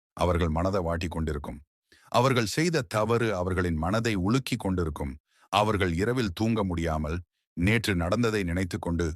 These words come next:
தவிப்பாங்க. அதுதான் பிரபஞ்சத்தின் நீதி. யாரையும் காயப்படுத்தினால்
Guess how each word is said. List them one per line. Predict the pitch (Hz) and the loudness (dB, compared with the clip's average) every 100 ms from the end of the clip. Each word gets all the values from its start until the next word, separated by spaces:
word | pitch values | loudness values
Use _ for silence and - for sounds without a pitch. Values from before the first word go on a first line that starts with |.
| - | -4
தவிப்பாங்க. | 92 87 87 76 69 69 - _ _ _ _ - | 0 2 2 -2 -4 -8 -14 _ _ _ _ 0
அதுதான் | 85 104 113 117 87 | 4 4 4 0 -2
பிரபஞ்சத்தின் | - 90 113 113 101 107 90 | -2 2 2 2 0 -2 0
நீதி. | 87 90 78 64 - _ _ | 2 2 0 -6 -14 _ _
யாரையும் | 82 85 110 131 110 | 2 4 4 2 0
காயப்படுத்தினால் | 92 101 104 92 82 78 71 | -2 -2 -2 -2 -2 -2 -2